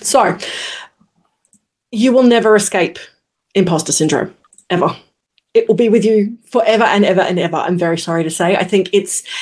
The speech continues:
it's the little voice that sits inside your head that's like, "You are not good enough. You don't know your stuff." And particularly, particularly when you are in a room surrounded by people who are smarter than you,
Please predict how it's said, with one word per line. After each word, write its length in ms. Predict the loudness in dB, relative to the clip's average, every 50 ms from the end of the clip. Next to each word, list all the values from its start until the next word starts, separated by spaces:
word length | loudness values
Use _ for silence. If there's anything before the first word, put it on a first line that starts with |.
| -14 -6 -4
it's 240 | -4 -4 -2 -2 0
the 100 | 2 2
little 300 | 4 4 4 2 2 2
voice 340 | 4 4 4 4 4 2 0
that 160 | -2 -2 -2
sits 240 | -2 -2 -2 -2 -2
inside 360 | -4 -6 -2 0 0 2 2
your 80 | 2 0
head 260 | 2 0 0 0 2
that's 240 | 0 -2 -2 -2 -2
like, 340 | 0 0 0 -2 -4 -8 -14
"You 300 | -12 -6 -2 0 2 2
are 100 | 4 4
not 260 | 4 4 2 0 -2 -2
good 160 | -4 -2 -2
enough. 340 | 0 0 0 -2 -2 -4 -8 -10
You 260 | -4 0 2 2 2
don't 240 | 4 2 2 2 2
know 140 | 2 2 2
your 160 | 2 2 0
stuff." 320 | 0 -2 -2 -2 0 0
And 140 | -2 -4 -4
particularly, 720 | -4 -6 -2 -2 -2 0 2 2 2 4 4 2 2 0 -6 -16 -20 -20 -20 -20 _ _ _ -18
particularly 580 | -14 -10 -6 -4 -4 -4 -2 -2 0 0 2 2
when 220 | 4 4 6 6
you 100 | 6 4
are 140 | 4 2 0
in 140 | 0 2 2
a 40 | 0
room 380 | 0 -2 0 0 0 0 -2
surrounded 580 | -2 -2 -2 -4 -2 0 0 0 2 2 2 2
by 140 | 0 -2 -4
people 400 | -4 -6 -10 -8 -6 -8 -6 -4
who 180 | -2 0 0
are 100 | 0 0
smarter 600 | -2 -4 -4 -2 0 0 0 0 0 0 0 0
than 220 | 2 4 4 4 4
you, 340 | 4 4 2 2 0 -2